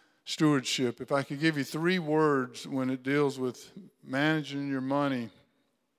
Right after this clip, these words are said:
in relationship to God, it would be generosity, stewardship, and contentment. These are the three things we all gotta grab to get the, get the whole picture of it.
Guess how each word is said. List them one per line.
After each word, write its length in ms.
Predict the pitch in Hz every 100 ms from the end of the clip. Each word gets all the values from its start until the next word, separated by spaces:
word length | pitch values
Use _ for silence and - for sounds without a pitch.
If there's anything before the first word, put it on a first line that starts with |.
| _ _ _ _ _ _ -
in 120 | 131
relationship 760 | 131 131 139 127 135 - 131 127
to 100 | 131
God, 500 | 117 127 127 120 113
it 60 | 120
would 160 | 113
be 100 | 117
generosity, 1040 | 113 127 127 123 131 151 - 147 143 143 -
stewardship, 1000 | - - 147 143 143 127 - 139 135 139 _ _ _ -
and 140 | 123
contentment. 680 | - 113 - 135 131 104 104 _
These 240 | 135 143 139
are 60 |
the 120 | 127 113
three 260 | 139 131
things 420 | 123 139 131 117
we 120 | 113 120
all 160 | 120
gotta 260 | 117 120 113
grab 480 | 117 123 120 107 107 _ _ -
to 80 | 123
get 220 | 127 120
the, 120 | 120 -
get 200 | 127 123
the 80 | 120
whole 200 | 110 123
picture 460 | 113 135 120 - 69
of 180 | 67 60
it. 120 | -